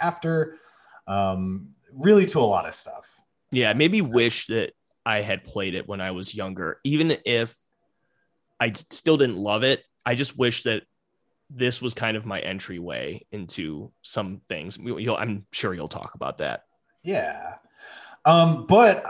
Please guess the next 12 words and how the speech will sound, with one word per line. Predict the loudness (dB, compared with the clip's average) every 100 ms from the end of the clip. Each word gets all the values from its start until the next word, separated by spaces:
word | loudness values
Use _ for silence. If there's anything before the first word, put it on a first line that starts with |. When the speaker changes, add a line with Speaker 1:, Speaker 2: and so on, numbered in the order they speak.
| -12 -10
Speaker 1:
the, | -4
the | 0
reason | 4 6 6 4
why | 6 6 6
we're | 4 2
even | 0
talking | -2 -2 -2 -2 -2
about | -2 -2
Chrono | -4 -4 -4
Trigger, | -8 -10 -8 -8 -10 -10
uh, | -8 -8
today | -8 0 4 6 4